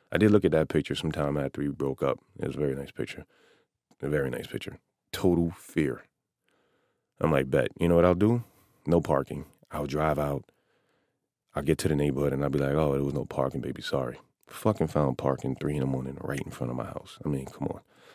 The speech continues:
Go up there. I try to get the gifts early. I'm trying to do everything to kind of kill time 'cause I also gotta get back to work. Doesn't work.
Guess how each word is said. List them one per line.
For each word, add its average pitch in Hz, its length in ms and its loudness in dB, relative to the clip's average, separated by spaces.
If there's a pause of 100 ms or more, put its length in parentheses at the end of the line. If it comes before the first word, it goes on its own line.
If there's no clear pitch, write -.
(240)
Go 82 160 6
up 80 100 2
there. 87 320 4 (540)
I 80 60 -2
try 80 160 6
to 71 60 0
get 71 120 -4
the - 80 -12
gifts 73 400 0
early. 80 260 6
I'm 80 80 2
trying 80 260 2
to 76 60 0
do 80 60 2
everything 87 400 0
to - 80 -8
kind 82 260 0
of 73 220 -4 (120)
kill 82 260 2
time 98 300 4
'cause 69 80 -4
I - 40 -4
also 85 200 0
gotta 71 160 -2
get 73 140 -4
back 67 200 -2
to - 80 -6
work. 92 280 4 (560)
Doesn't 65 300 0
work. 50 180 -4